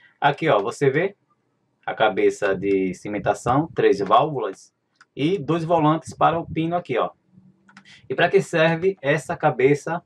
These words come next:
de cimentação? Você desce o revestimento, deixa ali no ponto onde vai injetar o cimento e depois você instala essa cabeça de cimentação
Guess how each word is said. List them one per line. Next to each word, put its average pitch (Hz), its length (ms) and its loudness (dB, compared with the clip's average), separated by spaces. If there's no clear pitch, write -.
de 127 100 -4
cimentação? 131 720 -2
Você 131 260 0
desce 180 340 2
o 165 60 0
revestimento, 127 720 0
deixa 104 300 -4
ali 104 100 -2
no 104 160 -8
ponto 151 440 -2
onde 101 280 0
vai 98 340 2
injetar 101 380 -2
o 101 40 -4
cimento 135 560 -4
e - 80 -6
depois 151 680 0
você 143 460 -6
instala 170 640 0
essa 127 240 -10
cabeça 110 500 -4
de 95 80 -14
cimentação 110 760 -4